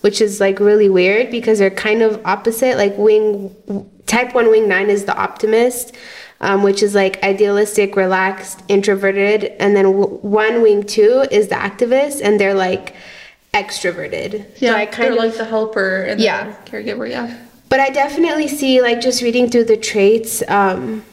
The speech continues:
Speaker 1: they,
Speaker 2: That's
Speaker 1: like, defend and stand up for those around them. And, like,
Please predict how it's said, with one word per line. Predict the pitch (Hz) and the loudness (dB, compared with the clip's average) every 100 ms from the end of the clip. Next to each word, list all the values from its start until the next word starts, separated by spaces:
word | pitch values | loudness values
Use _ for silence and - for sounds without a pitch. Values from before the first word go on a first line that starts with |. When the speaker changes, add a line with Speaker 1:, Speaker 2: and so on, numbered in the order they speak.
| - | -4
Speaker 1:
they, | 202 214 214 208 | 0 2 4 2
Speaker 2:
That's | 208 | 2
Speaker 1:
like, | 208 208 | -2 0
defend | 220 - 220 233 | -2 -2 -2 0
and | 226 | 0
stand | 226 214 208 | 2 0 0
up | 208 | 0
for | 214 208 | -2 0
those | 202 214 | 2 2
around | 196 180 196 | 2 0 0
them. | 240 269 311 320 320 - - _ | 0 0 2 2 0 -12 -20 _
And, | 208 208 202 | 0 2 4
like, | 196 196 | 4 0